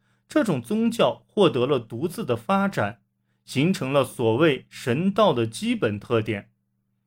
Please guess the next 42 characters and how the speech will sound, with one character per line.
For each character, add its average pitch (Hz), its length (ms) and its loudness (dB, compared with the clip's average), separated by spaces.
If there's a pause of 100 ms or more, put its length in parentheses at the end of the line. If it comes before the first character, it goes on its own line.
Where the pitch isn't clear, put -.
(160)
不 247 260 0
洁 113 540 -2 (220)
的 139 160 2
思 170 300 -6
想 113 340 -4 (120)
和 131 160 -2
仪 123 260 -8
式， 170 380 -6 (180)
用 208 260 0
鹿 226 320 2
骨 117 440 -4
和 151 180 -2
龟 254 320 -6
壳 120 260 -4
进 165 220 -4
行 135 220 -8
占 214 320 0
卜， - 260 -12 (420)
建 175 280 2
立 165 180 2
神 123 400 -4
社 190 380 -2 (100)
以 123 160 -2
及 117 400 -6 (240)
崇 143 320 -2
敬 180 400 -4
式 190 340 -4
神 117 320 -4
等 120 240 -2
等， 110 240 -4 (440)
都 269 200 2
是 156 140 -4
吸 185 240 -6
收 175 220 2
新 233 320 -2
的 151 120 4
外 139 200 4
来 120 120 2
文 120 240 -4
化 135 200 0
之 175 200 -6
后 - 340 -2